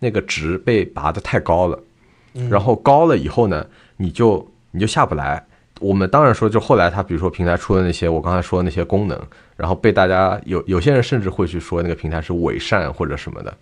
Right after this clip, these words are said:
Speaker 1: 我的想法是什么呢？就是这个东西靠人的道德准则是不行的，
Speaker 2: 嗯。
Speaker 1: 是不是，是，是，
Speaker 2: 嗯。
Speaker 1: 是没有办法的。因为即使就比如说，我觉得散人算是一个非常 decent 的，呃，中产甚至上产，然后你其实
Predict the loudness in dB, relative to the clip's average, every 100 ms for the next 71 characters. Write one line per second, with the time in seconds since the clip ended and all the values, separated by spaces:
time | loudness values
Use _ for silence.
0 | _ 0 2 4 4 4 2 -2 -4 -6
1 | -6 -4 -4 -2 0 0 0 -2 -4 -2
2 | 0 2 2 0 0 2 4 2 0 -4
3 | -4 -8 -6 -6 -6 -8 -10 -12 _ -10
4 | -8 -6 -2 -2 0 0 0 0 2 0
5 | 2 4 4 4 4 4 2 2 4 2
6 | 2 -16 _ 2 2 2 -2 -2 -2 -2
7 | 0 0 0 -4 -18 -6 -2 2 2 0
8 | -6 -10 -2 0 0 0 2 2 2 -2
9 | -2 0 0 2 0 0 0 -2 -2 -8
10 | -10 -14 -16 _ _ -8 -6 -4 2 2
11 | 2 -2 -6 -4 -2 -2 0 0 -2 -8
12 | -12 _ -6 -2 2 4 2 -2 -2 -2
13 | -2 0 0